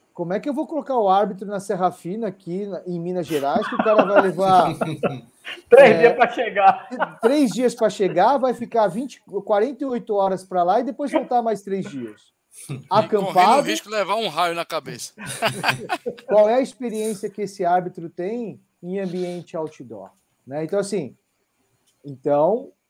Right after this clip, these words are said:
Speaker 1: podemos colocar que se, é, é de bom agrado que se tenha.
Speaker 2: Uhum.
Speaker 1: Ah, medição de percurso. Por que que tem os, o, o, os aferidores oficiais?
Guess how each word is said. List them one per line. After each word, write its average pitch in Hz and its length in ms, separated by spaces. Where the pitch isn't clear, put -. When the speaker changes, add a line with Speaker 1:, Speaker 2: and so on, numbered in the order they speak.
Speaker 1:
podemos 160 440
colocar 180 560
que 202 200
se, - 280
é, 165 560
é 180 40
de 185 160
bom 185 240
agrado 151 520
que 196 160
se - 160
tenha. 185 560
Speaker 2:
Uhum. 92 640
Speaker 1:
Ah, 156 260
medição 214 680
de 254 120
percurso. - 680
Por 180 160
que 208 160
que 262 160
tem 240 340
os, 190 140
o, 233 60
o, 185 640
os 170 200
aferidores 185 720
oficiais? 160 840